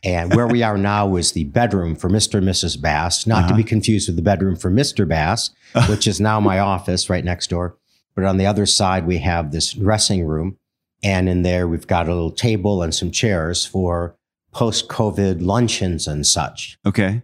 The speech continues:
Speaker 1: Right now, it's covered with some books. I'm sorting through the library that I inherited. But
Speaker 2: Okay. For those
Speaker 1: so
Speaker 2: unfamiliar, the offices here are converted from a fairly substantial mansion,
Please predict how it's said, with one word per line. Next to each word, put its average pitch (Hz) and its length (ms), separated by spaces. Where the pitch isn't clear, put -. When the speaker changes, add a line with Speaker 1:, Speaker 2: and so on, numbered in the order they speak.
Speaker 1:
Right 98 200
now, 92 240
it's 82 140
covered 85 360
with 76 160
some 76 240
books. - 400
I'm 82 140
sorting 85 360
through 87 260
the 76 100
library 78 560
that 71 200
I 73 80
inherited. 71 640
But 73 140
Speaker 2:
Okay. 92 460
For 151 60
those 151 160
Speaker 1:
so 143 60
Speaker 2:
unfamiliar, 117 720
the 101 140
offices 104 440
here 92 300
are 85 460
converted 101 580
from 90 220
a 76 200
fairly 135 560
substantial 107 640
mansion, 90 580